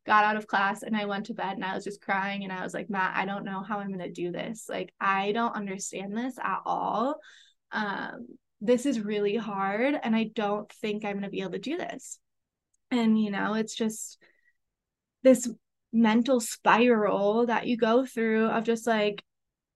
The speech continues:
"This is really hard. This is the hardest thing I've ever done. This is the hardest thing I've ever learned. I, I'm, like,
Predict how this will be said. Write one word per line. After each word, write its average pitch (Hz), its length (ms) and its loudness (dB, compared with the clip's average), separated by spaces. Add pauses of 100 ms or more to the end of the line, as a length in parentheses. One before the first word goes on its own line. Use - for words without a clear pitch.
(180)
"This 226 240 2
is 196 120 -2
really 220 280 4
hard. 208 500 4
This 226 160 0
is 226 100 -2
the 233 100 0
hardest 220 280 2
thing 220 160 2
I've 220 80 2
ever 208 200 0
done. 233 300 4
This 220 180 0
is 208 60 -8
the 233 100 0
hardest 226 220 2
thing 226 140 2
I've 220 80 2
ever 202 200 -4
learned. 233 400 4
I, 226 280 2
I'm, 190 200 -4
like, 208 320 -4